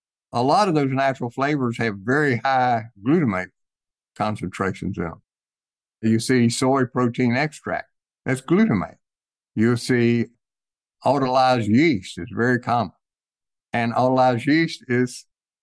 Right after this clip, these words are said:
you extract the glutamate. So you see all of these names, and it's a very long list. Adrian Samuels was an expert in that area. I met her, and she showed me all the <laughs> names that they change, that they create.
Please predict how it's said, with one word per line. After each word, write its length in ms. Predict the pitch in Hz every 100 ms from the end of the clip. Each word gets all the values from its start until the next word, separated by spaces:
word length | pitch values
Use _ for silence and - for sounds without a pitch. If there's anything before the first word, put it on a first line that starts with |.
| _ _
you 140 | 120 120
extract 500 | 117 - 117 107 -
the 60 |
glutamate. 460 | 110 120 180 127 - _ _ _ _ _ _ _ _ -
So 160 | - 143
you 200 | 143 135
see 240 | 190 190
all 260 | 165 175 160
of 100 | 147
these 440 | 156 135 127 - _ 113
names, 560 | 120 175 202 107 101
and 100 | 104
it's 80 | 113
a 160 | 104 113 139
very 220 | 185 135
long 460 | 135 135 120 107
list. 340 | 131 165 98 - 104 90
Adrian 480 | 107 147 160 117 95
Samuels 640 | - 135 165 127 95 101 -
was 180 | 101 101
an 220 | 95 92
expert 440 | 143 190 - 95 87
in 80 |
that 180 | 85 85
area. 320 | 85 82 87 113 _ _ _ _ _ _ _ -
I 140 | 110 120
met 260 | 120 107
her, 320 | 95 156 131
and 240 | 110 107 107 -
she 380 | - 127 120 - _ -
showed 300 | - 170 165
me 80 |
all 220 | 110 120 113
the 260 | 107 107 -
<laughs> 40 |
names 260 | 180 127 -
that 140 | 120
they 180 | 110 104
change, 600 | - 233 254 110 90 - _ - - _ -
that 180 | 110 107
they 160 | 113
create. 520 | 98 143 151 185 123